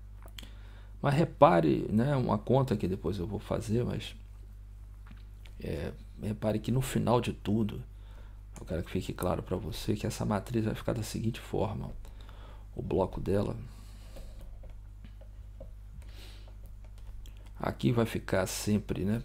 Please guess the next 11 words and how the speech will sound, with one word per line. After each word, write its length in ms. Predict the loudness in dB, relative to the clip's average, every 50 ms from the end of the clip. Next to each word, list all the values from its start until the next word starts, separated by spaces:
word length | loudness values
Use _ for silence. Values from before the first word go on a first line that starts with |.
| -4
Tá 100 | -4 0
vendo 140 | 2 2 2
esse 180 | 2 2 -2 -2
bloco 380 | 2 4 4 4 4 4 0
aqui? 240 | -2 -2 2 4 6
A 60 | 6
identidade, 680 | 6 6 4 4 2 2 -2 -2 0 0 0 -2 -4 -8 -10 -12 -12 -12 -6 -4
né? 160 | -2 -2 -2 -4 -8 -12 -12 -12 -12 -12 -12 -12 -12 -12 -14 -14 -14 -14 -14 -14 -14 -14 -16 -14 -14 -10 -8
Aqui 220 | -8 -6 -2 0 2
a 20 |
identidade. 640 | 4 4 4 4 2 0 0 0 0 0 -2 -4